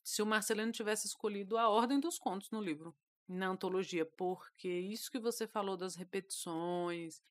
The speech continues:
e que elas, na verdade, criam um encadeamento, e que elas criam um estilo que pode perpassar de um texto pro outro, mas que às vezes ele volta e, e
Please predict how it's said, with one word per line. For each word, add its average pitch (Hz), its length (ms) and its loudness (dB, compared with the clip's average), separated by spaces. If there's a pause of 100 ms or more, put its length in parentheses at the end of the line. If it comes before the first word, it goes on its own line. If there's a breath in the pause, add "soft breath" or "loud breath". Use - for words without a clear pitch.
e 190 120 -6
que 196 240 -2
elas, 190 300 2
na 202 100 2
verdade, 180 480 2
criam 208 320 -2
um - 20 0
encadeamento, 180 1400 0
e 175 120 -6
que - 160 -4
elas 190 240 -2
criam 196 340 -4
um 208 60 -2
estilo 196 500 0
que 202 140 -4
pode 202 320 2
perpassar 202 560 -2
de 196 80 -8
um 202 60 -6
texto 190 280 -6
pro 190 140 -8
outro, 185 320 -6
mas 175 240 -6
que - 120 -6
às 226 160 -6
vezes 175 360 -6
ele 185 180 -6
volta 170 420 -6
e, 170 300 -14
e 160 40 -20